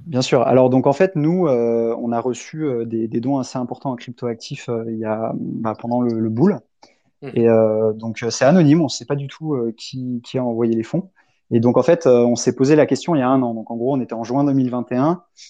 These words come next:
Speaker 1: et, euh, on a, on s'est posé toutes les questions de trésorerie, et cetera, euh, comment sécuriser tout ça, machin. Donc, euh, tout ça, en fait, on, on a déjà fait ce travail il y a un an.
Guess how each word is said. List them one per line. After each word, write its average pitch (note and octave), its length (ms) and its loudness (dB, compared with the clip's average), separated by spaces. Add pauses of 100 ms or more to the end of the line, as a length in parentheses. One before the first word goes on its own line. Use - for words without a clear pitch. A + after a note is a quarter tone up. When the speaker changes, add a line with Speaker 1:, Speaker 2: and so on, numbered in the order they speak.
(180)
Speaker 1:
et, A#2+ 180 2
euh, A#2 120 4
on A#2+ 140 2
a, A#2+ 180 4
on A#2+ 80 -2
s'est B2+ 180 -4
posé C3 220 0
toutes - 180 -12
les C#3+ 80 0
questions C3+ 360 -4
de C3 60 -4
trésorerie, C3 760 0
et B2+ 100 0
cetera, B2 720 0
euh, A2+ 160 -4
comment C3 220 -8
sécuriser A#2+ 560 -10
tout - 140 -20
ça, C3+ 320 -4
machin. D3 320 -6 (500)
Donc, A#2+ 260 0
euh, A#2+ 200 6
tout - 160 -10
ça, F#3 120 4
en D#3 60 4
fait, D#3+ 180 2
on, B2+ 280 0
on B2 80 -2
a B2 100 2
déjà C3 220 2
fait D3 100 -2
ce C3+ 80 -8
travail C#3+ 300 2
il C3 40 0
y B2 40 -2
a B2 80 -2
un B2+ 140 0
an. D3 240 -2